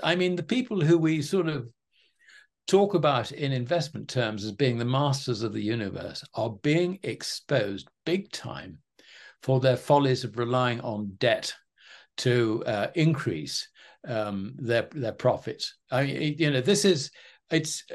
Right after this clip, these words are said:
uh, it, it, all the financing we have seen over the last twenty years is beginning to come unstuck. And this isn't going to stop with U S treasuries at five percent. Yeah, I mean,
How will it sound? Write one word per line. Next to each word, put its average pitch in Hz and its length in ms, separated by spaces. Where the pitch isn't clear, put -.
uh, - 180
it, 170 180
it, - 320
all 269 200
the 247 60
financing 160 720
we 139 120
have 143 180
seen 190 440
over 147 220
the 170 80
last 180 320
twenty 185 320
years 220 380
is 165 100
beginning 277 320
to 135 60
come 175 180
unstuck. 151 580
And 214 240
this 262 240
isn't 320 220
going 220 160
to 196 80
stop - 400
with 165 100
U 180 100
S 165 140
treasuries 160 460
at 143 100
five 139 300
percent. 139 440
Yeah, 165 120
I - 20
mean, 165 300